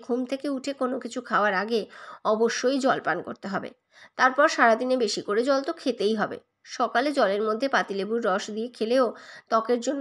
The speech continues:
তা উপকারী হবে। যাদের ত্বকে তৈলাক্ত ভাব বেশি তারা বারবার জল দিয়ে মুখ ধুতে থাকুন। যখনই মুখ ধোবেন হালকা ম্যাসাজ করে নেবেন।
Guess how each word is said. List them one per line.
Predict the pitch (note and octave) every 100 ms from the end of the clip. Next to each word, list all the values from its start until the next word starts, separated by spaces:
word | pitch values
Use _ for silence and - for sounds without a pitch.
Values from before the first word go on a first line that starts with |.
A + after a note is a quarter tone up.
| B3
তা | A#3+
উপকারী | B3 - F#3 F#3+
হবে। | G3+ F#3 - _ _ _ - _ -
যাদের | B3+ B3+ D4 E4
ত্বকে | D4 D4+
তৈলাক্ত | D4+ C4 A#3 A3+ B3+
ভাব | B3+ A#3
বেশি | G#3+ G#3 B3+
তারা | A3+ G#3
বারবার | G#3 F#3+ A3 A3 A#3+
জল | A#3+ F#3+
দিয়ে | G#3
মুখ | G#3 F#3+
ধুতে | G3+ F#3
থাকুন। | G#3+ G3+ F3+ E3+ - -
যখনই | C4+ C#4 F4 G4
মুখ | F#4+ D#4+
ধোবেন | D4+ C#4 G#3+
হালকা | B3+ A3 B3+
ম্যাসাজ | A3 - F3+ -
করে | D#3+ F3
নেবেন। | G3+ G3